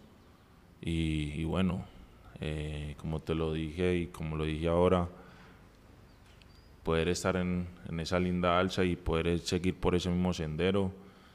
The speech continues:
y estar en, ahí en, eh, en esa, en esa linda lucha, en ese, en ese lindo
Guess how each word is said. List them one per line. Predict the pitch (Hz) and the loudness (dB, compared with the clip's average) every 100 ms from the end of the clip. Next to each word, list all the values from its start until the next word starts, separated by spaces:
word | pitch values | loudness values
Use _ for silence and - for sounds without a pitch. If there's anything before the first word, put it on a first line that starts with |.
| - - - - - - - - | -20 -20 -20 -20 -20 -20 -14 -2
y | 85 | -2
estar | - 82 | 0 0
en, | 92 92 92 | 2 2 0
ahí | 87 80 82 | -2 -4 -2
en, | 92 92 82 78 78 - - - - - - - - - | 0 0 0 -4 -6 -10 -20 -20 -20 -20 -18 -18 -14 -8
eh, | 76 76 76 78 76 - - - | -8 -6 -8 -8 -8 -10 -12 -6
en | 80 | -4
esa, | 80 - 87 85 78 | -4 -2 0 0 0
en | 80 | -2
esa | 90 | 0
linda | 90 92 92 92 | 2 2 2 4
lucha, | 95 92 101 | 2 0 0
en | 87 80 | -2 -2
ese, | 78 90 85 78 - - - - - - - - | 0 2 2 -2 -10 -20 -20 -20 -20 -20 -18 -8
en | |
ese | 82 90 | -2 2
lindo | 92 90 90 90 87 82 82 | 4 4 6 6 6 4 2